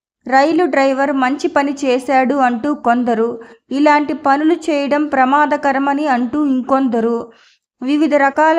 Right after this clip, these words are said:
ఎమోజీలతో ఇంకొందరు చేస్తున్నారు. ఈ వీడియో ప్రస్తుతం ఒకటిన్నర లక్షలకు పైగా లైక్లు సొంతం చేసుకుంది.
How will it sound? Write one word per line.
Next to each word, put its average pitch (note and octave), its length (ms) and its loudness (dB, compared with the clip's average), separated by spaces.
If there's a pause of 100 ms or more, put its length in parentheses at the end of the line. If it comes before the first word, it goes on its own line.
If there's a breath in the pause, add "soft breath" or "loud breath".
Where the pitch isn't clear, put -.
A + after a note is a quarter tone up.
(160)
ఎమోజీలతో C4+ 760 0 (120)
ఇంకొందరు B3+ 640 0 (560)
చేస్తున్నారు. A3+ 800 -4 (380 soft breath)
ఈ C4+ 180 -2
వీడియో D#4 480 4
ప్రస్తుతం C#4 680 0 (100)
ఒకటిన్నర C#4 600 2
లక్షలకు E4 640 0
పైగా B3+ 460 2
లైక్లు C4 480 0
సొంతం C4 440 -2
చేసుకుంది. A3 600 -4